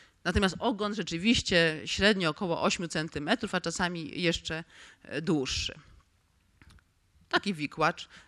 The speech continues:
działa czysto fizjologicznie, czysto intuicyjnie.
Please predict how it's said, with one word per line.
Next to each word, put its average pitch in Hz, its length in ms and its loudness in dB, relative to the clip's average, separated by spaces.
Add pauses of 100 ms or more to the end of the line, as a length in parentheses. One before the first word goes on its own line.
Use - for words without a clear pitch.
działa 262 300 6
czysto 233 400 2
fizjologicznie, 175 1040 -2 (400)
czysto 180 540 0 (200)
intuicyjnie. 147 880 0